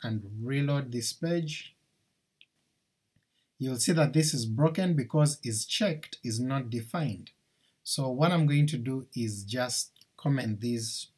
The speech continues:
two lines out, and let's see what happens. So I'll come back here and reload. You'll see this compiles very well,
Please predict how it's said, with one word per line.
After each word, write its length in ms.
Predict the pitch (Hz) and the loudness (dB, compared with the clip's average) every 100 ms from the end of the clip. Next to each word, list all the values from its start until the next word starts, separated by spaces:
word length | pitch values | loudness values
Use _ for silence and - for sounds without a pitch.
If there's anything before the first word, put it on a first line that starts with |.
| _ | _
two 140 | - 131 | -6 -4
lines 460 | 120 117 113 - - | -2 -2 -4 -6 -6
out, 400 | 131 170 170 - - _ _ _ _ _ _ 123 | -4 -4 -4 -12 -14 _ _ _ _ _ _ -4
and 220 | 117 127 | -2 2
let's 260 | 147 147 | 0 0
see 240 | - 147 131 | -2 -2 -2
what 240 | 117 113 - | -2 -4 -6
happens. 600 | - 110 107 101 - - - _ _ _ _ _ | -10 -10 -12 -16 -14 -16 -18 _ _ _ _ _
So 280 | - - 113 | -12 -8 -6
I'll 160 | 113 110 | -6 -6
come 240 | - 151 | 2 4
back 220 | 143 139 - | 4 2 -2
here 240 | 160 170 | -2 -2
and 220 | 147 113 113 | -4 -4 -2
reload. 520 | 135 139 156 160 151 _ _ _ _ _ _ _ _ _ _ _ _ _ _ _ _ _ _ - | -2 0 0 -2 -8 _ _ _ _ _ _ _ _ _ _ _ _ _ _ _ _ _ _ -10
You'll 120 | 110 | -6
see 180 | - 151 | 0 2
this 260 | 143 143 | 2 0
compiles 600 | - 120 113 139 139 123 | -2 -4 -2 0 0 -2
very 280 | 113 131 135 | -4 -2 -2
well, 360 | 135 160 175 | 2 2 0